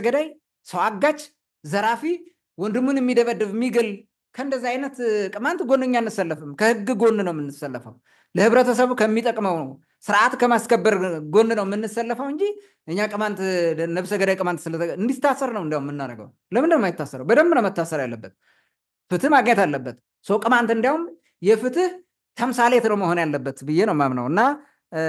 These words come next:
ከዛ አንጻር ነው መታሰብ ያለበት። እና ሰሞኑን በ-፣ በዘር ተለይቶ የተደረገ እንትን የለም። ሰው በጣም በሚገርመው ከዲያስፖራ መጥቶ፣ ከዲያስፖራ መጥተው እዛ ተቀምጠው ብር ሲያከፋፍሉ የተይዘው የታሰሩ ሁሉ አሉ።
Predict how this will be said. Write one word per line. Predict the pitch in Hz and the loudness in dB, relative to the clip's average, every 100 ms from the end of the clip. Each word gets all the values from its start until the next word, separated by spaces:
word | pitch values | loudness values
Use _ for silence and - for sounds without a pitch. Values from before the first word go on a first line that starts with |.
| 156 | 0
ከዛ | 175 202 | 0 2
አንጻር | 214 214 196 | 2 2 0
ነው | 180 165 | 0 -2
መታሰብ | 151 165 175 170 170 | -4 -6 -6 -4 -4
ያለበት። | 160 151 143 151 | -2 -4 -6 -6
እና | 185 | -6
ሰሞኑን | 208 196 202 247 320 202 | -4 -2 0 0 -2 -4
በ-፣ | 175 180 170 156 147 139 127 131 _ _ - | 0 2 2 -2 -4 -6 -10 -16 _ _ -2
በዘር | 180 185 208 | 0 2 2
ተለይቶ | 190 180 170 190 311 | 2 0 0 -2 -2
የተደረገ | 180 170 170 160 143 139 123 - _ _ | -2 -2 -2 -4 -4 -6 -8 -14 _ _
እንትን | 147 139 143 208 | -8 -6 -2 0
የለም። | 147 120 104 - _ _ | 0 -2 -6 -14 _ _
ሰው | - 196 175 - - _ | 2 4 4 0 -10 _
በጣም | 196 226 247 | 2 4 4
በሚገርመው | 208 226 214 226 277 381 | 2 2 2 2 2 0
ከዲያስፖራ | 214 208 226 214 202 214 | 0 2 2 0 0 0
መጥቶ፣ | 196 202 180 131 _ _ _ _ _ _ | 0 -4 -8 -10 _ _ _ _ _ _
ከዲያስፖራ | 180 220 247 247 247 | -2 2 2 2 2
መጥተው | 240 262 320 381 _ _ - | 0 -2 -6 -8 _ _ -12
እዛ | 165 220 | 0 0
ተቀምጠው | 233 247 247 330 392 - _ _ | 2 0 0 0 0 -6 _ _
ብር | 165 262 | -4 -4
ሲያከፋፍሉ | 262 262 262 240 220 233 | -2 -4 -2 -2 -2 2
የተይዘው | 214 220 220 240 | 4 4 2 0
የታሰሩ | 220 202 214 | 0 -4 -4
ሁሉ | 196 233 | -4 -2
አሉ። | 220 | -2